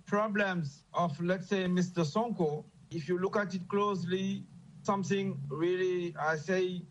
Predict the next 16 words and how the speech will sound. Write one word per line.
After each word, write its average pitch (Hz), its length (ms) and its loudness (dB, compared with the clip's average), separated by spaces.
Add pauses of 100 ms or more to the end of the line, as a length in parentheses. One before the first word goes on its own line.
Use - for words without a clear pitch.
it's 185 220 -2
of 190 160 -2
kind 214 260 2
of 190 160 0
routine 208 540 0 (160)
in 185 160 2
a 180 60 4
democracy, 170 720 0 (120)
because 175 380 2
they 180 60 2
are 180 100 2
talking 196 320 0
about 180 340 2 (220)
defamation, 180 720 0 (340)
okay? 202 380 0 (320)
But 185 160 0